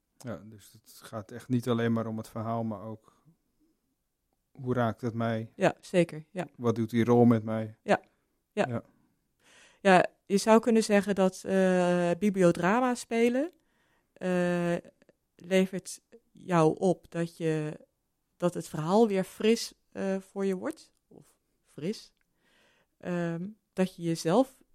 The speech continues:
Speaker 2: beter leert kennen. En dat je ook op een hele bijzondere wijze verbonden bent met de groep met wie je het speelt.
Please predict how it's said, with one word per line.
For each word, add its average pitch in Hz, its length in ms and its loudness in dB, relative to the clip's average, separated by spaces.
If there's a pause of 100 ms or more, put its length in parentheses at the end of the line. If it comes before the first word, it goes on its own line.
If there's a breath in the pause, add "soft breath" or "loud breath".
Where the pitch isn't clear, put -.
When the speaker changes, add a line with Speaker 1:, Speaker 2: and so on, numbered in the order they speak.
(460)
Speaker 2:
beter 202 560 -6 (360)
leert 190 300 -8
kennen. 214 340 -8 (720)
En 190 160 -2
dat 190 180 0
je - 80 -14
ook 180 200 2
op 175 120 -8
een 185 80 -2
hele 180 320 2
bijzondere 170 440 -4
wijze 156 480 -4
verbonden 156 440 -2
bent 143 280 -6
met 151 140 -6
de 156 80 -16
groep 175 280 -2
met 143 180 -12
wie 185 140 -4
je 156 100 0
het - 120 -10
speelt. - 440 -12